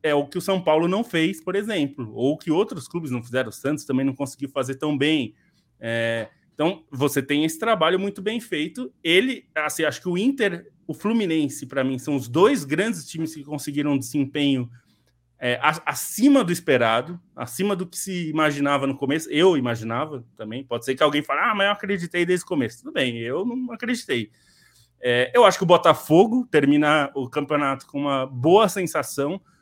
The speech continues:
porque é sempre bom repetir, time que vem da segunda divisão,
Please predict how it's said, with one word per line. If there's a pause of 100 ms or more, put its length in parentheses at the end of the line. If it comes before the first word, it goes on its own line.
(140)
porque (220)
é
sempre
bom
repetir, (380)
time
que
vem
da
segunda
divisão,